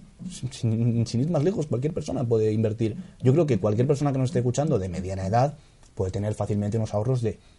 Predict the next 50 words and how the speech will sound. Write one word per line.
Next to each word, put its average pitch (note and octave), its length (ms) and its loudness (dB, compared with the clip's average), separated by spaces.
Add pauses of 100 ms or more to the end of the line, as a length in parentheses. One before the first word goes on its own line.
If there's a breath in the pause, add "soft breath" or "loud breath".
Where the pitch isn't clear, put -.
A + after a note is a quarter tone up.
(280 soft breath)
tres - 180 -12
mil F2+ 160 -6
euros, G#2+ 400 -2
cuatro - 220 -14
mil, G#2 260 -6
cinco F#2+ 220 -8
mil F#2+ 160 -12
euros, A#2+ 260 0
que, F#2+ 160 -6
oye, A#2+ 220 -4 (240)
tengo G2 180 -10
ahí G#2+ 80 -8
cinco A#2+ 240 0
mil A#2 140 2
euros D3+ 260 0
que G2+ 180 -6 (440 soft breath)
nunca C#3 240 6
los C3 160 0
toco F#3 340 0
y A2 80 -6
no B2 80 -2
sé - 140 -10
qué A#2+ 80 -12
hacer - 160 -12
con - 100 -10
ellos. - 260 -12 (280 soft breath)
Pues G#2+ 140 -2
mira, D3 140 2
por - 120 2
ejemplo, E3+ 240 2
en A2+ 60 2
este D3+ 160 0
aspecto F#3+ 400 0 (360 soft breath)
hay B2+ 120 4
una D#3+ 100 2
startup D3+ 340 0
española D3+ 320 -2
muy C#3+ 220 2
interesante D#3 480 0
que A#2+ 80 -4
se G#2+ 100 -6
llama A2+ 160 0
Hausers, D3+ 500 0 (360 soft breath)
que A#2+ 100 2
se A2 220 -2
dedica B2 380 0
a - 20 -2
ser C#3+ 160 -2
un C#3+ 180 2
vehículo C#3 500 0